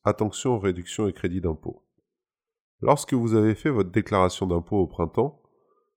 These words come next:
vous avez peut-être remarqué que le taux de prélèvement à la source ne tient pas compte des réductions et crédits d'impôt que vous avez effectués. Cela se caractérise par une différence entre ce dernier et le taux moyen d'imposition que vous retrouvez sur votre avis d'imposition.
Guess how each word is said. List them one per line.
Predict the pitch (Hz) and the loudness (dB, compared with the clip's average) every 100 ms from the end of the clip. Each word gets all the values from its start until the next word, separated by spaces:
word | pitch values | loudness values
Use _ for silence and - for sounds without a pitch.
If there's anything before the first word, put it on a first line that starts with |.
| _ | _
vous | 92 101 104 | -4 0 2
avez | 117 | 2
peut-être | 131 139 131 151 - | 2 0 -2 -2 0
remarqué | 113 104 - 135 | 0 0 -2 -4
que | - | -2
le | 92 | -2
taux | 90 143 | -2 -4
de | 135 | -6
prélèvement | - 117 110 107 | -2 0 2 2
à | |
la | 92 90 | 2 0
source | - 120 - - | -4 -10 -10 -6
ne | 95 | -6
tient | - 90 | -2 -4
pas | - 131 | -2 -2
compte | 131 - 120 143 - - - | -2 -4 -6 -6 -14 -20 -6
des | 92 | 0
réductions | 90 90 92 - - 117 - | 2 0 -4 -10 -6 -6 -6
et | 92 | -10
crédits | - 107 98 | -6 -6 -4
d'impôt | 98 92 85 113 | -2 -4 -2 -4
que | 113 101 | -2 -6
vous | 87 90 | -4 -2
avez | 87 80 98 101 | -2 -2 -2 -4
effectués. | - - - - - _ _ _ _ _ _ _ _ | -6 -12 -12 -14 -16 _ _ _ _ _ _ _ _
Cela | _ - 110 | _ 0 2
se | 147 131 | 2 0
caractérise | - 113 110 - 104 123 151 | 2 2 2 0 0 0 -4
par | - 90 | -2 -2
une | 90 | -2
différence | 95 117 - 98 113 139 - | -4 -8 -2 0 0 -2 -10
entre | 101 - 92 | -12 -8 -8
ce | - 127 | -4 -4
dernier | 107 98 90 101 127 _ _ _ - | 0 -2 0 -4 -4 _ _ _ -6
et | 87 | -2
le | 87 87 | -2 0
taux | 151 | 0
moyen | 147 131 123 120 | 4 4 4 2
d'imposition | 107 - 104 92 - 113 127 | 0 0 -4 -4 -6 -6 -6
que | - | -4
vous | 95 87 | -2 0
retrouvez | 92 90 90 101 | 0 0 -2 -4
sur | 120 90 | -4 -4
votre | 87 - | -6 -2
avis | 90 104 | -4 -2
d'imposition. | 95 90 92 85 - - | -2 -2 -6 -8 -12 -16